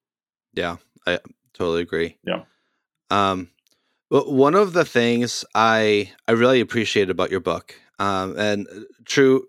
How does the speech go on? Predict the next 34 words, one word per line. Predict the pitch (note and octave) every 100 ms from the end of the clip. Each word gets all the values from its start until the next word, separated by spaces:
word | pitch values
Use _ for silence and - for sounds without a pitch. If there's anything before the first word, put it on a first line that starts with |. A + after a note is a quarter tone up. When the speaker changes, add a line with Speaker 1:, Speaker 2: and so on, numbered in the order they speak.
| _
Speaker 1:
confession, | - C#3+ B2+ A2+ - G#2+ -
I, | A2 -
I | A#2
have | C3+
not | C#3+ C3+
yet | B2+ -
finished | - - C#3 A#2+ G2 - - -
reading | G#2+ G2+ F#2+
your | F2+
book, | E2+ F2
but | G#2
I | G#2+
have | C3+ A2+
Speaker 2:
Good |
Speaker 1:
read | F#2+ A2+
Speaker 2:
grief. | A2 A#2+ F#2+ - - _ -
Good | C3 G2+
Speaker 1:
I, | A#2
I, |
Speaker 2:
mercy. | A#2 A2 F#2+
Speaker 1:
I |
know. | G2+ F#2 F2 -
What | B2 C3 A2
a, | A2 G#2 -
a, | G#2+ - _ G#2+
all | A2
right, | A#2+ -
a | - F#2+
podcast | - A#2+ B2+ C#3+ B2+ C3
interview | C3 B2 C3+
over. | G2 F#2 F#2 F#2
Well, | G2+ A#2
thanks. | D3+ A#2+ B2 - -
Speaker 2:
<laughs> | -